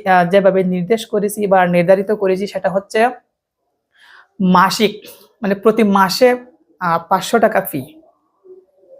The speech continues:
মানে প্রতি মাসে মাসে তোমাকে পাঁচশো টাকা অগ্রিম দিয়ে তারপর তুমি ক্লাস করতে হবে। যেমন মনে করো, আহ, ক্লাস শুরু হবে কিন্তু, আহ, ফেব্রুয়ারির এক তারিখ থেকে শুরু হবে। তো যেহেতু ফেব্রুয়ারির এক তারিখ থেকে ক্লাস শুরু হবে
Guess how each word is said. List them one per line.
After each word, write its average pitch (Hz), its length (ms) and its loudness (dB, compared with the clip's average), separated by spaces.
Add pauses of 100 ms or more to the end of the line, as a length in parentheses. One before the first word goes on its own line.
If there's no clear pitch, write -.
(560)
মানে 185 140 2
প্রতি 196 260 0
মাসে 190 340 2
মাসে 240 200 0
তোমাকে 202 280 -2
পাঁচশো 185 320 -2
টাকা 214 300 0
অগ্রিম 190 380 2
দিয়ে 233 240 2
তারপর 190 360 -2
তুমি 175 200 -8
ক্লাস 160 260 -4
করতে 175 280 -8
হবে। 165 240 -4 (480)
যেমন 190 280 2
মনে 196 180 2
করো, 196 180 2
আহ, 202 220 0
ক্লাস 190 200 0
শুরু 208 240 0
হবে 208 180 2
কিন্তু, 220 520 0 (140)
আহ, 175 220 0
ফেব্রুয়ারির 208 480 0
এক 180 220 -4
তারিখ 196 140 -4
থেকে 185 160 -2
শুরু 180 220 0
হবে। 175 260 0 (460)
তো 190 60 -4
যেহেতু 214 420 2
ফেব্রুয়ারির 220 640 2
এক 190 220 0
তারিখ 233 160 0
থেকে 254 200 -4
ক্লাস 202 280 -2
শুরু 196 240 0
হবে 202 360 4